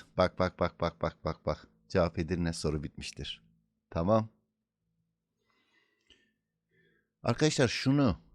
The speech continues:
yukarı çekelim mi? Yani integral x kare. Dur, dur, dur, dur, dur, dur, dur. X kare eksi üç x artı bir üzeri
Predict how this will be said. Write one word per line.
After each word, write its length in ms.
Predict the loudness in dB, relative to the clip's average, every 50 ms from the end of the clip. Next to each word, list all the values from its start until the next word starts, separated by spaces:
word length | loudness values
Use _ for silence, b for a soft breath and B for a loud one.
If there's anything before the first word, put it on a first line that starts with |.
| _ -4
yukarı 360 | -4 -4 0 2 2 2 2 2
çekelim 420 | -2 -2 -2 0 0 0 0 0
mi? 200 | 0 -2 -2 -4 -6 -14 -20 -20 _ _ _ _ _ _ 0
Yani 280 | 2 2 2 2 2 2
integral 560 | 2 2 2 4 2 0 0 2 0 0 0 -2 -10 _ _ _ _ _ _ _ _ _ _ _ _ _ _ _ _ _ _ _ _ _ 0
x 340 | 2 2 2 2 0 -6 -8
kare. 400 | -2 0 2 2 2 0 -2 -4 -8 _ _ _ _ _ _ _ _ _ _ _ _ _ _ _ _ _ _ _ -4
Dur, 240 | -4 -4 -4 -6 -8 -8
dur, 200 | -6 -6 -6 -8 -10 -10
dur, 200 | -8 -8 -8 -8 -10 -10
dur, 300 | -8 -6 -6 -8 -8 -10
dur, 320 | -8 -8 -8 -8 -10 -10
dur, 240 | -8 -8 -8 -6 -6
dur. 160 | -8 -8 -8 -10 _ -6
X 280 | -4 -4 -4 -6 -10 -12
kare 460 | -10 -6 -4 -4 -4 -4 -4 -6 -8 -12 _ _ _ _ _ _ _ _ _ -2
eksi 380 | -2 -2 -2 -2 -8 -10 -8 -4 -6
üç 240 | -6 -6 -4 -6
x 420 | -6 -6 -6 -8 -10 -10 -10 -12 -14 -16 _ _ _ _ _ _ _ _ _ _ _ _ _ _ _ _ _ _ _ _ -4
artı 640 | 0 2 2 2 0 -2 -6 -6 -6 -4 -4 -4 -4
bir 280 | -4 -4 -4 -6 -8 _ -6
üzeri 640 | -6 -4 -2 0 0 0 0 2 2 4 4 2